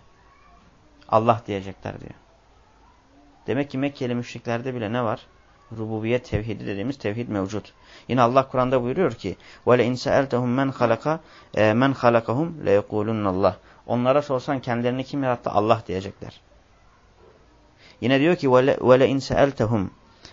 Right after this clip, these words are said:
men nezel-, men nezzele mines semâi mâen." Kim gök, onlara sorsan kim gökten su indirdi? "Fe ahya bihil arda min ba'di mevtiha."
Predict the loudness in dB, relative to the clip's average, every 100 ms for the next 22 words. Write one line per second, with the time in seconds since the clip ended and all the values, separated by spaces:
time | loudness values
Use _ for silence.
0 | -4 2 2 4 2 2 0 2 2 2
1 | 2 2 2 2 2 0 -2 0 2 2
2 | 2 2 2 2 -4 -8 -16 _ -20 -10
3 | -4 0 0 2 0 2 2 2 -2 -2
4 | -4 -4 -2 -2 -2 -6 -6 -6 -6 -4
5 | -6 -8 -14 -20 _ _ _ _ _ _
6 | -20 -20 -2 4 4 6 4 6 2 2
7 | 4 4 2 2 6 6 6 4 0 -2
8 | -4 -4 -4